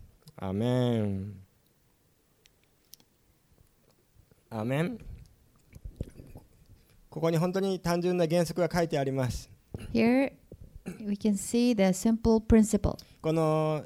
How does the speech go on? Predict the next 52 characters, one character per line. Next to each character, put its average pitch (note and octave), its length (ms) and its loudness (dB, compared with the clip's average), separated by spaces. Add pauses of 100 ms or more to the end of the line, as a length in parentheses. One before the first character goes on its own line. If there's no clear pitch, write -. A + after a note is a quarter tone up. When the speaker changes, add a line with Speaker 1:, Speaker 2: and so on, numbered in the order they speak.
(260)
Speaker 1:
イ E3 120 -8
ス E3+ 120 -8
ラ F3+ 180 2
エ F3 60 4
ル E3+ 240 0
人、 D3 240 0
ユ D#3 100 0
ダ F3 80 4
ヤ F3+ 120 4
人 E3 200 0
の F3+ 200 2
こ D3+ 100 -6
の D3 100 -2
先 F3 260 -2
祖 D3+ 140 0
で C#3+ 160 4
あ D#3+ 100 6
る F3+ 200 0
ア D3 100 2
ブ D3+ 80 0
ラ F3 100 4
ハ E3+ 120 2
ム D3+ 140 2
は、 D3+ 260 0 (600)
ど D3 160 4
の G#3 120 4
よ F#3+ 80 4
う F3 60 4
に E3+ 100 2
し E3 40 -6
て E3+ 120 2
義 C3+ 160 -4
と E3 120 6
認 C#3+ 200 2
め D3 80 2
ら D3 100 4
れ C3+ 60 0
た B2 120 -2
ん A2 60 0
で G2+ 80 0
し - 100 -8
ょ G2 40 -4
う？ F2 40 -6 (280)
Speaker 2:
How D4 220 4
was C4+ 260 6
Abraham, G#3+ 640 6
who G#3 80 2
was F#3+ 200 6
a F3 60 2
father F#3 560 2
of E3+ 100 -4 (240)
faith, E3+ 380 0